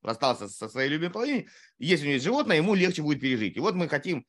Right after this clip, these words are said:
наша там методика, например, там сфок-, перенос, ну, я буду фантазировать, перенос фокуса на, на домашнее животное, чтобы как-то оно помогло тебе забыть».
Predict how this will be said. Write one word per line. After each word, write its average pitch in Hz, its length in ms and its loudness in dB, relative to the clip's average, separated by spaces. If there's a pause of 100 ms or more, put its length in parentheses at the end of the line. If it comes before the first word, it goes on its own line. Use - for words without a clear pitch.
(120)
наша 131 280 2
там 104 160 -4
методика, 156 380 -2
например, 127 340 -2
там 104 200 -4
сфок-, - 380 -4
перенос, 143 420 -2
ну, 127 60 -8
я 123 60 -2
буду 107 160 -12
фантазировать, 104 380 -6
перенос 123 180 -6
фокуса 165 380 -6 (240)
на, 147 240 0
на 165 100 4
домашнее 143 420 4
животное, 160 360 0
чтобы 113 160 -6
как-то 156 240 2
оно 127 160 2
помогло 131 340 0
тебе 120 220 -2
забыть». 127 240 0